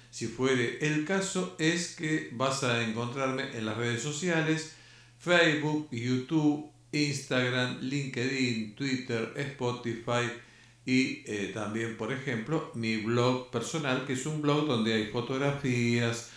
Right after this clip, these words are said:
donde hay textos literarios de diversa índole, como te dije, y todo eso. Bueno, ah, ¿cómo seguimos ahora? A ver, antes de pasarte música, te quiero pasar un,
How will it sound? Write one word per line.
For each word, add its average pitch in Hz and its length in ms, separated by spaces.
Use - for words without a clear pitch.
donde 101 360
hay 98 340
textos 98 560
literarios 98 880
de 85 400
diversa 95 420
índole, 117 380
como 90 220
te 95 120
dije, 104 500
y 147 360
todo 104 480
eso. - 420
Bueno, 98 680
ah, 117 760
¿cómo 151 280
seguimos 131 560
ahora? 117 640
A 120 140
ver, 85 340
antes 185 340
de 127 120
pasarte 135 500
música, 131 560
te 131 100
quiero 156 520
pasar 131 580
un, 107 1200